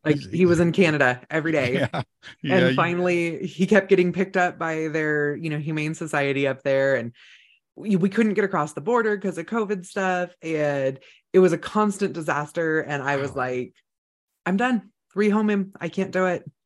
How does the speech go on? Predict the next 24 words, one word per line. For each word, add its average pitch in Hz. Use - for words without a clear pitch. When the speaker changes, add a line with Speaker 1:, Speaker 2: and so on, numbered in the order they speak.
Speaker 1:
I 190
mean, 196
we 214
couldn't 240
even, 220
like, 202
let 180
him, 180
we, 190
I -
mean, 220
we're 233
on 233
Speaker 2:
<laughs> -
Speaker 1:
forty 233
acres. 185
We 175
do 190
not 190
have 180
our 185
forty 180
acres, 160
like, 143